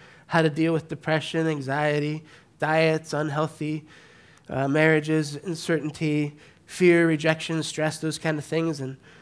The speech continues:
sermons on timely political issues and human needs abound, but scarcely a sermon is focused on the, just the personhood of Jesus. You know, Jesus is the Father's answer for every human condition.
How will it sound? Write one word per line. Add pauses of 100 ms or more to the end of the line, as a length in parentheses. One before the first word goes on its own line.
(160)
sermons
on (360)
timely
political
issues
and
human
needs
abound, (460)
but
scarcely
a
sermon (260)
is
focused
on
the,
just
the
personhood
of
Jesus. (1200)
You
know, (1300)
Jesus
is
the
Father's
answer
for
every
human
condition.